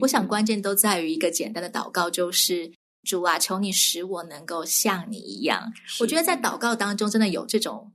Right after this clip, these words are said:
Speaker 1: 魔力。
Speaker 2: 嗯哼。
Speaker 1: 我们的心会越来越变得像上帝一样。
Speaker 2: 是，不是要你一昧的忍让，甚至有时候你要去做出攻击的行动，可能都会发生，但是都是经过你深层的祷告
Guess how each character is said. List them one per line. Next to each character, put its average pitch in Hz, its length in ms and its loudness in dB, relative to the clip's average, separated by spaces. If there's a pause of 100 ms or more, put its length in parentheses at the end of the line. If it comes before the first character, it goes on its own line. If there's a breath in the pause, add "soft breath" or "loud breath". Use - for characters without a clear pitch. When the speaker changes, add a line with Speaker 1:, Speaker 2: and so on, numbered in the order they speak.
(200)
Speaker 1:
魔 165 220 -6
力。 214 400 2 (160)
Speaker 2:
嗯 104 240 -6
哼。 123 380 2
Speaker 1:
我 180 140 -4
们 175 120 -4
的 240 120 2
心 240 260 2
会 247 180 0
越 269 280 2
来 170 240 -2
越 196 200 2
变 190 320 0
得 - 220 -12 (140)
像 208 200 4
上 196 240 4
帝 170 120 -2
一 - 160 -8
样。 90 180 -4
Speaker 2:
是， - 300 -4 (280)
不 113 80 -8
是 135 120 -4
要 135 100 6
你 104 80 0
一 110 160 0
昧 120 240 2
的 98 160 0
忍 92 260 2
让， 107 320 4 (300)
甚 147 240 0
至 135 80 2
有 110 80 4
时 - 80 0
候 107 80 2
你 92 60 0
要 101 100 4
去 117 160 0
做 131 160 8
出 - 100 2 (120)
攻 156 200 6
击 - 140 -4
的 - 60 -4
行 107 160 2
动， 117 120 10
可 110 120 -4
能 98 180 0
都 131 100 2
会 139 160 4
发 107 200 -2
生， 110 160 2
但 160 120 2
是 160 80 -4
都 151 160 6
是 147 120 -2
经 139 200 0
过 135 160 4
你 92 140 2
深 110 240 2
层 - 140 0
的 - 120 -4
祷 73 220 -6
告 98 240 -2